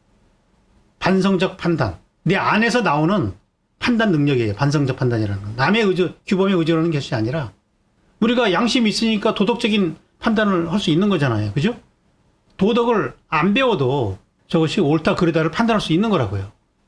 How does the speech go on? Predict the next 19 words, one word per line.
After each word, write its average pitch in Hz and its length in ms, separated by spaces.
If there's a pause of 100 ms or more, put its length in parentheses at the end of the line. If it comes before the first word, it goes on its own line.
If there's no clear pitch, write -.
남을 214 260
나처럼 202 340
생각하면은 202 760 (140)
판단할 247 260
수 170 120
있는 190 180
거라고요. 101 400 (1200)
그 254 120
능력이 214 440
중요하다는 139 500
얘기죠. 98 260 (480)
그래서 190 320
이 160 420 (140)
이십사 170 360
시간 170 240
중에서 127 520 (380)
학습 196 280
모드 160 220
시간, 127 400